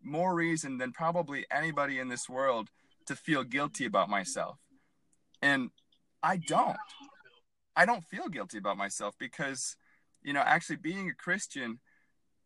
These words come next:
I feel like it takes away more guilt than it puts on people. And going back to, you know, Christianity in our country and in certain churches, I'm sure are to blame for this. Um, but I feel like they preach a gospel that,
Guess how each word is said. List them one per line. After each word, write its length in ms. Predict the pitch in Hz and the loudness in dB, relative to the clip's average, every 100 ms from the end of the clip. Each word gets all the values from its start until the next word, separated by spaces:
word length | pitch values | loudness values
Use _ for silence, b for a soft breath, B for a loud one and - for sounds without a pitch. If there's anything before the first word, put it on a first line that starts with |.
| _ _ _ | _ _ _
I 200 | - 170 | 4 4
feel 320 | 208 - 156 139 | 2 -6 -6 -2
like 240 | 139 139 | -2 -2
it 140 | 143 | -10
takes 300 | - 160 - | -8 -6 -6
away 260 | 139 147 151 | -6 -4 -4
more 280 | 135 139 143 | -4 -4 -4
guilt 360 | 123 151 160 - | -4 -4 -4 -4
than 120 | 127 | -8
it 120 | - | -6
puts 260 | 165 147 147 | -10 -4 0
on 200 | 131 120 | 0 0
people. 500 | 135 139 123 107 - - _ _ _ | -6 -4 0 -2 -2 -18 _ _ _
And 260 | 135 131 117 _ _ - | 0 0 -4 _ _ 2
going 300 | 147 160 160 | 4 6 6
back 300 | 151 147 - - | 6 4 2 -6
to, 320 | 139 135 117 - | -4 -6 -8 -6
you 120 | 131 | -2
know, 140 | 131 120 | 0 0
Christianity 720 | 151 151 - 143 139 131 123 | 0 -2 -2 -2 -2 -2 -2
in 80 | 127 | 2
our 140 | 139 | 0
country 640 | - 139 131 135 135 135 - - _ _ _ | 2 -2 -2 -6 -4 -6 -8 -20 _ _ _
and 440 | - 123 123 117 - - - - _ - | -4 -2 0 -2 -8 -16 -20 -20 _ -2
in 200 | 139 120 | -2 -2
certain 360 | - 180 160 | 0 0 0
churches, 420 | - 147 139 143 | -2 -2 0 -2
I'm 100 | 131 | -2
sure 220 | 123 135 135 | -4 -2 0
are 80 | |
to 60 | 131 | 0
blame 340 | 117 120 117 | 0 2 2
for 120 | 127 113 | -2 -4
this. 420 | 110 156 - - _ _ _ _ - | -2 -2 -6 -10 _ _ _ _ 0
Um, 340 | 127 123 110 - | 0 0 -2 4
but 120 | 139 | 4
I 100 | 135 | 4
feel 220 | - 190 | 0 0
like 180 | 185 175 | 0 0
they 100 | 127 | -4
preach 340 | - 170 180 139 | -2 -2 -2 -4
a 60 | |
gospel 640 | 139 131 151 - 123 117 | 0 2 2 -2 -6 -8
that, 160 | 113 | -6